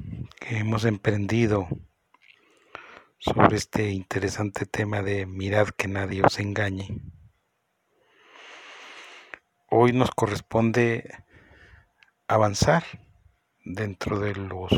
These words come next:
presupuestos que nos hemos propuesto. Cabe destacar que, eh, esta, este estudio, que nace de una profunda investigación,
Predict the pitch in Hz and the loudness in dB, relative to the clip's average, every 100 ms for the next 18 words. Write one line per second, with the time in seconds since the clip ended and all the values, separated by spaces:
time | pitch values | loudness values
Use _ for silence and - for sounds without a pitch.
0 | - _ 104 98 101 - 110 - - 101 | 2 _ -6 -4 -6 -2 -4 4 8 8
1 | - 101 95 98 107 98 98 101 - - | 6 -2 0 -2 -2 -6 -6 -6 -8 -12
2 | _ _ _ - 98 - 98 - - - | _ _ _ -10 -6 -2 -2 -2 -2 -2
3 | - _ _ _ _ _ _ _ _ - | -2 _ _ _ _ _ _ _ _ -20
4 | - - - - - - - - _ _ | -20 -20 -20 -20 -20 -20 -20 -20 _ _
5 | _ _ - 113 107 107 101 - - 113 | _ _ 0 4 4 2 -2 -2 0 4
6 | 120 117 _ - 95 92 92 - _ _ | 4 2 _ -8 -6 -6 -10 -16 _ _
7 | _ _ _ _ _ _ - 92 95 95 | _ _ _ _ _ _ -10 -8 -8 -8
8 | 95 90 95 - _ _ - - - 117 | -10 -10 -12 -14 _ _ -4 -4 -2 -2
9 | 107 101 95 98 - _ _ _ _ - | -2 -2 -8 -10 -16 _ _ _ _ 0
10 | - - - - 110 95 - - _ _ | 2 2 0 0 2 2 2 -2 _ _
11 | _ _ _ _ _ - 92 98 147 - | _ _ _ _ _ -12 -8 -4 0 2
12 | 101 87 87 92 98 - - - - 123 | 0 0 -6 -6 -6 -2 0 4 4 4
13 | 95 87 - - 80 80 - 87 82 | -4 -10 -12 -10 -12 -10 -10 -12 -12